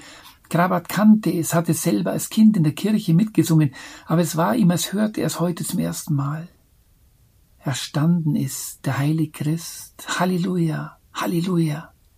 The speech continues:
Mitten in die schwarze Nacht wird hier die Stimme der Verheißung hineingesprochen.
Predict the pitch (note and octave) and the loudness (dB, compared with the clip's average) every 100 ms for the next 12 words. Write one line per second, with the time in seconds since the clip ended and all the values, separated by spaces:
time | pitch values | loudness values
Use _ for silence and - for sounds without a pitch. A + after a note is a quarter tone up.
0 | _ _ _ _ _ _ - _ _ _ | _ _ _ _ _ _ -20 _ _ _
1 | _ _ _ _ _ _ - _ _ D3 | _ _ _ _ _ _ -20 _ _ 0
2 | D3 - C3 C3+ - B2+ B2+ - C#3+ C3+ | 0 -2 -2 -2 -6 -8 -8 -6 -4 -4
3 | C#3 - - - C3+ C#3+ C#3 - - C#3+ | -6 -10 -14 -10 -6 -4 -4 -4 -2 0
4 | C#3 B2+ C3+ A#2+ C3 - C#3 C3 B2+ C3+ | 0 -2 -4 -4 -4 -4 -2 0 0 -2
5 | C3+ B2+ - C3+ C3 - C3+ | -4 -8 -10 -10 -10 -10 -10